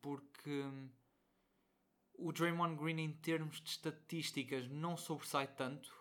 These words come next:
como os outros jogadores, apesar de ser, eh, ser um jogador quase, digamos,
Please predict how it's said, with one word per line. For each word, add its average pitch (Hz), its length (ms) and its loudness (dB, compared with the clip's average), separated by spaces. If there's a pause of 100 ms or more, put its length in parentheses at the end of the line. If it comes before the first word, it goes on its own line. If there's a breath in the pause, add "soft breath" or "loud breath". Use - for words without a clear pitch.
(140 loud breath)
como 135 180 -2
os 127 120 -4
outros 135 180 0
jogadores, 127 640 0
apesar 143 500 4
de 139 100 -10
ser, 131 460 0
eh, 113 240 0
ser 113 160 -4
um 131 100 -4
jogador 123 540 -2 (1040 soft breath)
quase, 135 480 8
digamos, 135 460 2